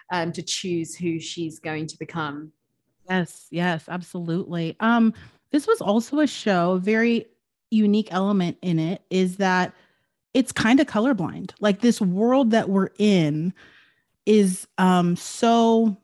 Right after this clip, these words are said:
Speaker 2: minimally, if at all, obviously affected by, uh, the race of your character or the race of, um, Stephen James's character. Like, it just felt inconsequential in a way, other than loving to see it, loving to see,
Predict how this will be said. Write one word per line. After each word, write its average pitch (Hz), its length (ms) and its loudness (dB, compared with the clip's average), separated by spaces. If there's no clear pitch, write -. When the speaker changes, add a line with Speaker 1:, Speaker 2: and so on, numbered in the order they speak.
Speaker 2:
minimally, 190 960 4
if 196 240 0
at 175 180 0
all, 190 360 2
obviously 170 640 -2
affected 170 600 -2
by, 160 320 0
uh, 170 200 2
the 185 140 0
race 175 280 0
of 156 100 -4
your 175 160 2
character 175 720 0
or 160 300 0
the 160 120 -2
race 160 580 -2
of, 160 320 0
um, 156 340 0
Stephen 180 320 2
James's 175 340 2
character. 156 580 -4
Like, 175 280 0
it 196 140 2
just 208 360 0
felt 190 720 -2
inconsequential 220 1120 2
in 262 140 6
a 262 60 6
way, 247 280 0
other 240 240 2
than 214 220 2
loving 190 420 2
to - 120 -6
see 196 420 0
it, 208 140 0
loving 190 340 2
to 202 140 0
see, 190 560 0